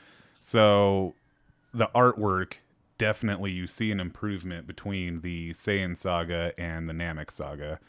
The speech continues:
And I think they just got such a, such a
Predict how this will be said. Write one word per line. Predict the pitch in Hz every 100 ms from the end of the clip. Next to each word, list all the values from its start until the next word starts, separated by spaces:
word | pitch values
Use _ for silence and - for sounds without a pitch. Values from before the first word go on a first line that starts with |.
| _ _
And | 98
I | 98
think | 127 123
they | - 104
just | 92 90
got | - 82
such | - - 110 -
a, | 95 85 82 _ _ _ _ _ _ _ _ _
such | - 139
a | -